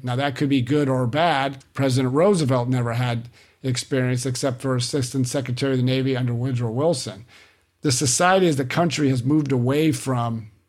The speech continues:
any connection to the military. And that's, to me, the bigger danger when it was mentioned again last night of how they use the military and it just seems like both sides don't seem to understand what that means of military service.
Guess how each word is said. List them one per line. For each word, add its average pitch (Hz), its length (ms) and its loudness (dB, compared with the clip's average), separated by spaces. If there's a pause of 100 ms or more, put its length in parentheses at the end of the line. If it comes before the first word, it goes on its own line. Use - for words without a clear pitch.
(180)
any 143 220 -2
connection 131 680 0
to 123 120 -6
the 117 100 -4
military. 123 720 -4
And 120 140 -6
that's, 147 300 -2
to 135 100 -4
me, 139 220 2
the 131 100 -2
bigger 147 440 0
danger 120 540 -2
when 113 420 -6 (680)
it 139 80 -2
was 127 180 0
mentioned 151 380 2
again 139 240 2
last 131 340 -2
night 139 220 0
of 120 120 -4
how 143 220 0
they 139 120 2
use 147 440 4
the 135 120 0
military 117 840 -2 (580)
and 123 340 -4
it 127 140 -4
just - 320 -4
seems 156 260 2
like 135 220 0 (440)
both 143 340 2
sides 151 420 2
don't 143 320 0
seem 151 300 2
to 127 140 -2
understand 135 800 -2
what 127 200 -2
that 131 240 -2
means 131 360 0
of 113 140 -6
military 120 540 -4
service. 120 580 -6